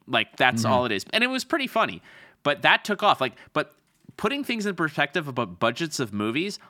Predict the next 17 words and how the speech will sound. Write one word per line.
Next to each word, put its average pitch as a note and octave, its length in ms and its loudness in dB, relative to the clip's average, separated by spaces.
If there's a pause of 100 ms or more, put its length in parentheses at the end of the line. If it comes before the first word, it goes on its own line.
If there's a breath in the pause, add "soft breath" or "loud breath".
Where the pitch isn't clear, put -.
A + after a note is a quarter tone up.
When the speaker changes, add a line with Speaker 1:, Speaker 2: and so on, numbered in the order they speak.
(140)
Speaker 1:
that E3+ 200 4
movie E3+ 400 -4
grossed, B2 340 -2
like, A2 160 -2
two C3+ 120 -4
hundred C#3+ 300 -2
fifty B2+ 260 -4
million A2+ 400 -2
dollars. G#2+ 560 -2 (240 soft breath)
It D#3+ 160 -2
cost, F#3 300 2
like, F3 160 0
eight C#3 180 0
million B2+ 360 -2
dollars G2+ 420 0
to A2 100 -10
make. B2 240 -4